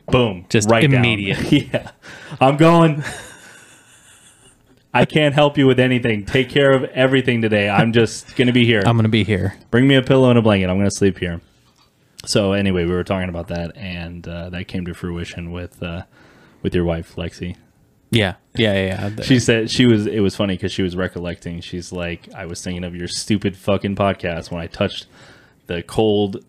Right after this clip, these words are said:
Speaker 1: uh, toilet and just was ready to
Speaker 2: Just
Speaker 1: puke."
Speaker 2: bleh.
Speaker 1: Yeah. Blah, blah, blah, blah.
Speaker 2: <laughs> 'Cause when, it was the night that we did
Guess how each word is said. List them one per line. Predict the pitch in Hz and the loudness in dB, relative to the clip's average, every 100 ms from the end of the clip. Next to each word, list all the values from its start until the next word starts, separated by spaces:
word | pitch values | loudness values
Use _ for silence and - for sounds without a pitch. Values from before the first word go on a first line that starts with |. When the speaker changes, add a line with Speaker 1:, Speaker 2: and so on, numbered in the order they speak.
| - | -8
Speaker 1:
uh, | 104 95 | -6 -6
toilet | - 113 98 87 78 | 0 2 2 -2 -8
and | 80 80 | -12 -16
just | 78 80 - - - | -14 -16 -16 -18 -18
was | 82 80 | -16 -14
ready | 82 85 | -8 -4
to | |
Speaker 2:
Just | 104 95 | -2 -2
Speaker 1:
puke." | 101 | -2
Speaker 2:
bleh. | 110 - - | -2 -4 -14
Speaker 1:
Yeah. | - 95 78 - | -14 -12 -12 -6
Blah, | 131 143 - _ | -2 -2 -6 _
blah, | 156 | -2
blah, | 131 131 | 0 0
blah. | 123 - - - 170 - - | -2 -2 -8 -4 -6 -6 -14
Speaker 2:
<laughs> | - - | -18 -2
'Cause | 139 113 | 0 2
when, | 120 123 | 2 2
it | 123 | 2
was | 123 117 | 4 2
the | 117 | 2
night | 113 120 117 | 2 2 2
that | 117 110 98 | 0 0 0
we | 113 | 0
did | 104 107 104 | 0 0 -2